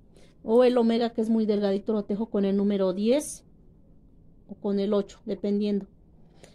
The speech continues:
Miren, vamos a iniciar con las cadenas. Para las personas que quieren iniciar en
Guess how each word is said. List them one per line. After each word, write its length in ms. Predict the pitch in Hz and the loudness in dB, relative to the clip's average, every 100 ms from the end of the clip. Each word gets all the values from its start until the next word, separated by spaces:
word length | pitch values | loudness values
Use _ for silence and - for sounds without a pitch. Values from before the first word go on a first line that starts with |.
| - | -12
Miren, 160 | 214 202 | -4 0
vamos 300 | 233 277 302 | 0 0 0
a 40 | |
iniciar 440 | 269 208 - 214 226 | 0 0 -2 -4 -2
con 460 | 226 226 233 240 | -2 0 0 0
las 160 | 233 214 | 0 -2
cadenas. 580 | - 196 190 185 - - - - - - - - - - - - - - - | -2 -2 -2 -4 -10 -18 -20 -20 -20 -20 -20 -20 -20 -20 -20 -20 -20 -16 -6
Para 240 | 214 220 | -2 0
las 180 | 220 - | 0 -2
personas 460 | 226 208 233 240 | -4 -2 -2 -2
que 120 | 240 214 | -4 -2
quieren 320 | 233 220 220 | 0 2 2
iniciar 520 | 208 196 - 226 233 | 0 0 0 0 -2
en 540 | - 208 214 214 208 | -6 -4 -2 -2 -2